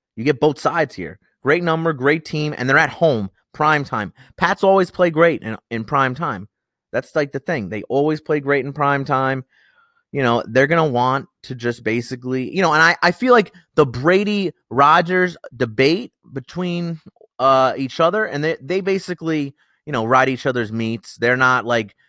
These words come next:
no one, one's not putting down the other. They're both saying that they're great. But I think, you know, Brady is Brady, and he wants to show, "I really am the goat here." So I think you get a little extra fire out of Tom Brady,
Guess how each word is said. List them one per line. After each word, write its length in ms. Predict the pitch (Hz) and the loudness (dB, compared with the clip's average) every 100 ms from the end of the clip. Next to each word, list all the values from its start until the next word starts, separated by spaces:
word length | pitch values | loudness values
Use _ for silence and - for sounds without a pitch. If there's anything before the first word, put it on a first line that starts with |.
| _ _ _ _ - | _ _ _ _ -8
no 200 | 120 139 | -2 0
one, 480 | 147 147 120 127 127 | 2 0 -4 -8 -4
one's 260 | 143 151 | -4 -2
not 160 | 143 139 | -2 -2
putting 240 | 151 143 | -4 -2
down 240 | 131 131 127 | 0 0 0
the 140 | 120 | 0
other. 200 | 120 123 | 2 2
They're 140 | 117 | 0
both 240 | 110 135 135 | 2 2 2
saying 220 | 139 127 | -2 -2
that 80 | 123 | 0
they're 140 | 120 | -2
great. 380 | 107 127 123 120 _ - | -2 -2 0 -2 _ 0
But 100 | 165 | 0
I 60 | |
think, 300 | 196 233 175 | 2 -2 -2
you 120 | 151 185 | -2 0
know, 120 | 139 | 0
Brady 500 | 123 196 233 220 196 - | 2 0 0 -4 -8 -4
is 160 | 147 123 | -2 0
Brady, 480 | 127 135 95 95 - _ - | 2 2 2 -8 -18 _ -4
and 120 | 135 | 0
he 120 | 180 | 2
wants 280 | 165 160 156 | 2 0 0
to 100 | 127 | -4
show, 420 | - 160 147 131 | 0 4 4 4
"I 160 | 135 151 | 4 4
really 400 | 147 156 143 127 | 4 4 2 0
am 140 | 127 | 0
the 80 | 113 | -2
goat 320 | 104 110 98 | -2 -2 -2
here." 240 | 98 80 - _ _ | -8 -12 -14 _ _
So 140 | - 160 | -8 -4
I 100 | 202 | -2
think 240 | 233 185 | -4 -4
you 80 | 190 | 0
get 140 | 202 | 0
a 40 | 190 | 0
little 220 | 185 170 165 | 0 -2 -2
extra 260 | - - | -2 -4
fire 400 | 147 151 160 175 | -2 4 6 6
out 120 | 135 | 4
of 40 | 123 | 4
Tom 280 | 139 139 131 | 2 2 2
Brady, 320 | 151 117 | 0 -2